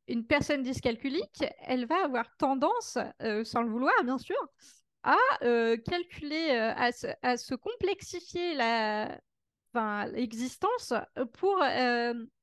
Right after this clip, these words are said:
pour comprendre un calcul, pour faire un calcul. Par exemple, un calcul basique, euh, voilà, de multiplication, d'addition,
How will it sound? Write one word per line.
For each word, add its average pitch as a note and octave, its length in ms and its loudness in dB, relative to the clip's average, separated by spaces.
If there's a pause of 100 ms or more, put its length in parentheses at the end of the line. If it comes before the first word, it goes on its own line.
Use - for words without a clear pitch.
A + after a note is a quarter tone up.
(220)
pour - 160 -14
comprendre E4 400 -6
un C#4 120 -2
calcul, C4+ 480 -6
pour - 180 -12
faire C#4+ 200 0
un B3+ 100 -4
calcul. B3 380 -4
Par G3+ 160 -6
exemple, A#3 380 -4
un A3 140 -4
calcul A3 340 -6
basique, G#3 540 -6
euh, G#3 240 -4 (580)
voilà, A3+ 260 0
de A3 140 -4
multiplication, A3 920 -4
d'addition, A3 720 -6